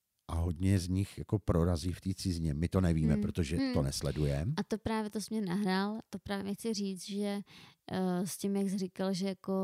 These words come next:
Speaker 2: eh, když mají tady slavný rodiče v Čechách, takže pro ně pra-, vlastně pak jakoby těžký prorazit svým způsobem, protože furt je někdo přirovnává. Tak tohle jako vychytala Marta Jandová,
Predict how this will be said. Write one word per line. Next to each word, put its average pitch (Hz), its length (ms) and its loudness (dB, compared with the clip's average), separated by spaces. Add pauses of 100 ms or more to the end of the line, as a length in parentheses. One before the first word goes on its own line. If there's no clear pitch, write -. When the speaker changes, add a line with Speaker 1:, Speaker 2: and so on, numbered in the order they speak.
(420)
Speaker 2:
eh, - 40 -12 (120)
když - 460 -8
mají 180 180 -2
tady 185 220 -4
slavný 190 440 0
rodiče 190 600 -2 (300)
v - 60 -16
Čechách, 196 360 -4
takže 190 300 0
pro 185 160 -6
ně 190 140 -2
pra-, 185 220 -4 (120)
vlastně 208 280 -6
pak 196 140 -4
jakoby 190 260 0
těžký 214 340 -2
prorazit 180 640 -2
svým 180 200 -2
způsobem, 180 640 -6
protože 185 320 -4
furt 175 220 -6
je 196 80 2
někdo 196 160 2
přirovnává. 185 460 -4 (800)
Tak 196 120 0
tohle 208 220 4
jako 214 160 2
vychytala 202 460 0
Marta 202 340 0
Jandová, 175 680 0